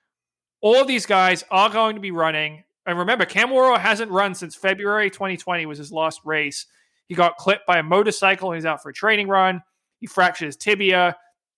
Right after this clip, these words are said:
I think he's supposed to be returning to the Kenyan Police Cross Country Championships this weekend, but this will be his first big race, uh, in a year.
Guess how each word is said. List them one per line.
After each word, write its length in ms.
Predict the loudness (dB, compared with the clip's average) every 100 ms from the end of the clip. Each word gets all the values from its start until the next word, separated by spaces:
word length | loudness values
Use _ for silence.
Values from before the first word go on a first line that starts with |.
| _ _ -12 -10
I 60 | -8
think 160 | -6 -4
he's 140 | -6
supposed 340 | 0 2 2
to 40 | 0
be 120 | 0
returning 420 | 0 2 2 2
to 140 | -2 -8
the 100 | -2
Kenyan 380 | -2 0 -4
Police 420 | -4 -2 0 -2 -8 _
Cross 180 | -4 -2
Country 300 | -2 0 0
Championships 520 | 0 0 -2 -4 -6
this 160 | -8 -4
weekend, 420 | -4 0 -2 0
but 80 | -4
this 140 | -4
will 80 | 0
be 80 | -2
his 120 | 0
first 280 | 0 -2 0
big 220 | -2 0
race, 400 | -2 -2 -4 -14 _ _ _ _ _
uh, 300 | 2 4 2 0
in 200 | -2 -2
a 60 |
year. 600 | -6 -4 0 0 0 -6